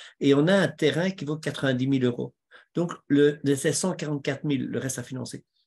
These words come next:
Et le terrain vaut déjà quatre-vingt-dix mille euros. Donc, le risque pour le banquier, il est quand même très, très faible. Et si vous lui dites, « Mais attention, moi, j'ai fait gagner cent vingt mille euros dans le dossier. »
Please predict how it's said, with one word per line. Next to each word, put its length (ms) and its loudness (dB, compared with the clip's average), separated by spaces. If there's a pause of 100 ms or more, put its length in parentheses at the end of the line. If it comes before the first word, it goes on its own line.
(200)
Et 180 0
le 160 0
terrain 380 0
vaut 140 0
déjà 240 0
quatre-vingt-dix 520 -4
mille 180 0
euros. 240 -6 (280)
Donc, 220 -4
le 180 4
risque 440 2
pour 200 -4
le 120 0
banquier, 580 -2
il 80 -8
est 60 -8
quand 100 -2
même 180 -4
très, 220 -4
très 140 -8
faible. 380 -2 (360)
Et 40 0
si 200 4
vous 80 4
lui 100 4
dites, « 260 2
Mais 60 -2
attention, 760 -2 (460)
moi, 440 4 (100)
j'ai 200 -8
fait 180 -4
gagner 640 2
cent 560 -2
vingt 240 2
mille 340 2
euros 300 2
dans 140 -2
le 60 -4
dossier. » 440 -6